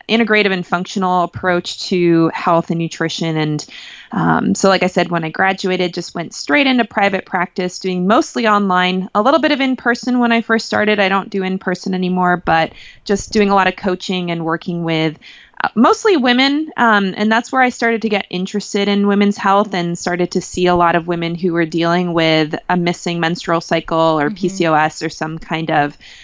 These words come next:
Speaker 1: um, issue with their menstrual cycle not being what it should be. And so after a couple of years of working with clients on that, I decided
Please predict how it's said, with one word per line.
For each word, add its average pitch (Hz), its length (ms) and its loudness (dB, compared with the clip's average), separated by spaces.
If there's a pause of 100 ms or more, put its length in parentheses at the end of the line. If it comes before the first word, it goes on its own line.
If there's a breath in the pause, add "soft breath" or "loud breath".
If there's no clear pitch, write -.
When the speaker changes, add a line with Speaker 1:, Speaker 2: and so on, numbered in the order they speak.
(300 loud breath)
Speaker 1:
um, - 320 0 (160)
issue 208 480 0
with 170 180 -6
their 170 140 -6
menstrual 160 360 -8
cycle 165 320 -8
not 165 360 -6
being 165 400 -4 (180)
what 190 160 2
it - 80 0
should 247 240 2
be. 131 180 0
And 147 160 -2
so 175 420 4 (280 loud breath)
after 202 300 0
a 175 40 -2
couple 190 300 -4
of 180 80 -2
years 180 320 -2
of 165 140 -10
working 175 360 -4
with 165 180 -6
clients 196 420 0
on 277 160 4
that, 302 300 2
I 185 80 0
decided 170 760 -2